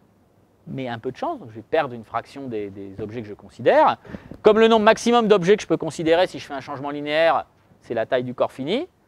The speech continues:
que le nombre d'éléments que j'ai dans ma base, c'est aussi la taille du corps fini, je suis mal barré, j'arriverai jamais à construire assez d'équations, mon système sera jamais indépendant, je pourrai pas, euh, faire ce qu'il faut. Donc, euh, changement linéaire de variable va pas suffire.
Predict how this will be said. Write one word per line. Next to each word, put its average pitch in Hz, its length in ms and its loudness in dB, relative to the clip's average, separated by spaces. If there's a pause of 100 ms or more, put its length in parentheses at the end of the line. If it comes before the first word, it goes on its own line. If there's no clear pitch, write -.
(280)
que 165 80 4
le 165 160 6
nombre 202 240 4
d'éléments 180 360 4
que 175 60 -4
j'ai 165 100 -2
dans 156 120 2
ma 151 120 2
base, 156 280 2
c'est 123 120 -6
aussi 123 220 -6
la 139 120 2
taille 131 180 -2
du 120 80 -10
corps 113 180 -6
fini, 202 340 -8 (640)
je - 80 -20
suis 127 80 -14
mal 123 160 -6
barré, 196 300 4
j'arriverai 127 400 -4
jamais 165 500 4
à 196 80 -2
construire 180 400 -2
assez 156 240 0
d'équations, 165 600 -8
mon 131 120 -18
système 196 320 -8
sera - 140 -14
jamais 143 200 -6
indépendant, 135 440 -2
je - 80 -18
pourrai 113 180 -4
pas, 208 360 2
euh, 131 100 -6
faire 170 160 -16
ce - 60 -20
qu'il 139 100 -20
faut. - 140 -20 (920)
Donc, 123 280 -6
euh, 107 560 2 (300)
changement 165 340 2
linéaire 165 300 4
de 143 60 2
variable 131 380 4
va 156 100 2
pas 175 120 -2
suffire. - 300 -18